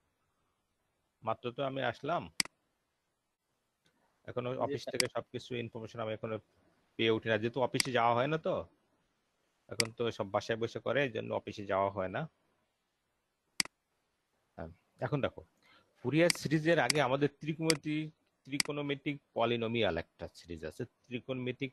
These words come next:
Speaker 1: পলিনোমিয়াল। হুম? এটা link করা, আমি এরপর তিনটে পরপর পড়াবো, ত্রিকোণ পলিনোমিয়াল পড়াবো, ত্রিকোণমিতিক সিরিজ পড়াবো, ত্রিক-, আহ, ফুরিয়ার সিরিজ পড়াবো। তিনটে পরপর কিন্তু similarity আছে এর ভিতরে।
Speaker 2: জি, স্যার।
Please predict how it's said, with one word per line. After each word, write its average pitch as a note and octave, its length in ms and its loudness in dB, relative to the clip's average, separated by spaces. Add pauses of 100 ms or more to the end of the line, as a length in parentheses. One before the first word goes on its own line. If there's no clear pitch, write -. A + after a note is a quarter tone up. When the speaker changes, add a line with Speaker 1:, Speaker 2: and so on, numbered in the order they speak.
Speaker 1:
পলিনোমিয়াল। E2+ 600 -2 (480)
হুম? F3 140 -8 (1080)
এটা C#3+ 120 2
link D3 240 4
করা, F#2 200 6
আমি A#2+ 140 2 (220)
এরপর C#3 300 0
তিনটে D#3 320 2
পরপর C#3 320 2
পড়াবো, G#2+ 280 2
ত্রিকোণ C3 320 0 (400)
পলিনোমিয়াল C#3+ 400 4
পড়াবো, D3+ 340 2 (480)
ত্রিকোণমিতিক B2+ 400 -2
সিরিজ E3 380 4
পড়াবো, E3 320 4 (500)
ত্রিক-, C#3 260 0
আহ, B2 320 8
ফুরিয়ার D3 340 6
সিরিজ - 280 0
পড়াবো। G2 240 0
তিনটে D3+ 300 -2
পরপর D3 380 2
কিন্তু D3 300 -6
similarity D3 560 4
আছে E2 200 -2
এর F2+ 60 -6
ভিতরে। E2+ 300 -12 (1800)
Speaker 2:
জি, C3 180 -8
স্যার। A#2+ 200 4